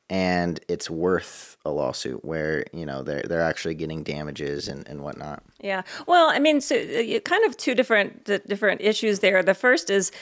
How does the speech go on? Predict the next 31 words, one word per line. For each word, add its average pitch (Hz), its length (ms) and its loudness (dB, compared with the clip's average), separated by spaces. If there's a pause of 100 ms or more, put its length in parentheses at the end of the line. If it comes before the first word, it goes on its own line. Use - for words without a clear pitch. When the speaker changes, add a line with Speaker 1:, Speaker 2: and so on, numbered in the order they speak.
(160)
Speaker 2:
where 196 160 4
people 214 240 2
try 202 200 2
to 185 80 0
take 185 260 -2
advantage 170 540 2
of 160 120 -2
things 170 360 0
for 170 200 2
some 170 260 0
benefit, 170 460 2
where 170 160 2
they 165 280 2 (320)
eat 202 220 -2
the 202 100 2
entire 175 360 2
meal 170 220 4
and, 170 100 2
like - 180 0
you - 40 -12
said, 165 200 0
sneak 190 320 0
something 170 380 -2
in. 170 100 -2
And 175 100 0
obviously 202 400 2
this 170 200 0
is, 165 200 -2
isn't 170 260 -4
the - 60 -6
case. - 440 -2